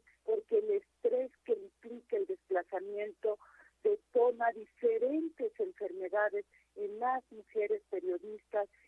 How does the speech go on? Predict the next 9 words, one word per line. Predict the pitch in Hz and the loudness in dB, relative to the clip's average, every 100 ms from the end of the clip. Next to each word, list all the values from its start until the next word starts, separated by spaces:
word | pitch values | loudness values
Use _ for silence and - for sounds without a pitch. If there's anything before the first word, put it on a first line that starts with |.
| _ | _
en | 381 208 - _ | 2 2 0 _
sus | 277 311 - | -4 -4 -2
familias, | 233 196 202 453 403 - - | -2 -2 -6 -6 -4 -4 -6
sus | 349 _ | -16 _
hijas, | 427 - 415 | -12 -6 -6
sus | 370 339 220 | -8 -16 -16
hijos. | 202 220 - _ - 240 - | -12 -10 -10 _ -20 -20 -12
Y | 240 | -2
esta | 349 415 _ 269 233 | 0 0 _ 0 0